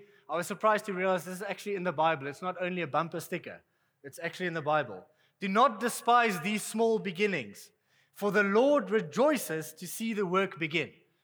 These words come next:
I love that. You see, God is not only into you succeeding and,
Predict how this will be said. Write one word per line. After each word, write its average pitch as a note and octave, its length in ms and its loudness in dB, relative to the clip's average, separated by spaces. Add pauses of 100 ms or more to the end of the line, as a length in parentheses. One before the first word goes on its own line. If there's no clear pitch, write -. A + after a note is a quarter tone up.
(340)
I F3+ 100 0
love G#3 200 4
that. C3+ 300 -4 (640)
You F#3 80 -8
see, A#3+ 120 -4
God B3 300 4 (100)
is A3+ 140 -2
not D4 320 4
only D4+ 480 4
into B3+ 240 -2
you A3 300 0
succeeding A#3+ 760 -4
and, G3 200 -2